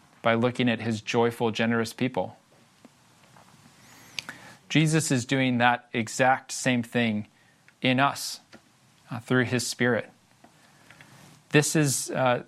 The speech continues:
this is the work of God now, is holding up his church as his treasured possession, a thing beautiful to him, a thing that he cherishes and loves.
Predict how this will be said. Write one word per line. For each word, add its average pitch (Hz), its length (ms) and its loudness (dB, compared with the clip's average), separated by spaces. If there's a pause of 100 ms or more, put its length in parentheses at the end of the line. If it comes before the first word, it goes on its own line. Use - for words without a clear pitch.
(180)
this 135 400 0
is 131 160 -2
the 135 80 0
work 131 260 0
of 120 160 -2
God 120 300 2
now, 117 360 0
is 117 280 -2 (240)
holding 151 500 2
up 135 220 0
his 123 160 -6
church 131 400 0
as 123 260 0
his 120 220 -4
treasured 131 580 0
possession, 110 540 -2
a 110 100 -4
thing 135 320 0
beautiful 123 720 0
to 113 160 -4
him, 104 260 -2 (340)
a 139 80 0
thing 147 260 2
that 131 140 0
he 127 120 -2
cherishes 143 720 0
and 110 160 -2
loves. 113 460 -2